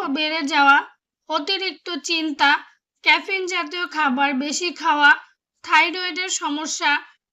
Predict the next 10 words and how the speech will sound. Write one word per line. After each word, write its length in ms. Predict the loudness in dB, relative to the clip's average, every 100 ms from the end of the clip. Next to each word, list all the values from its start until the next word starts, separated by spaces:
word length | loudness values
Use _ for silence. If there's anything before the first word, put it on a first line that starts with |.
| -6
বিশেষ 420 | -2 -2 -2 -6
কোনো 260 | -8 -6 -4 -2
ওষুধ 340 | -4 -4 -6 -8
সেবন, 460 | -6 -2 0 0 -2 -6 _ _ _ _ _ _
আগের 400 | 4 4 4 -2 -2
থেকে 260 | -8 -6 -6
হৃদরোগে 760 | -4 -4 -6 -8 -10 -6 -2 0 2
আক্রান্ত 520 | 0 -2 -2 -2 -4 -4
হওয়া। 340 | -2 0 0 -2 -6 _ _ _ _ _ _ _ _ _ _ _ _ _ _ _ _ _ _ _ _ _ _ _ _ _ _ -6
বুক 400 | -2 0 0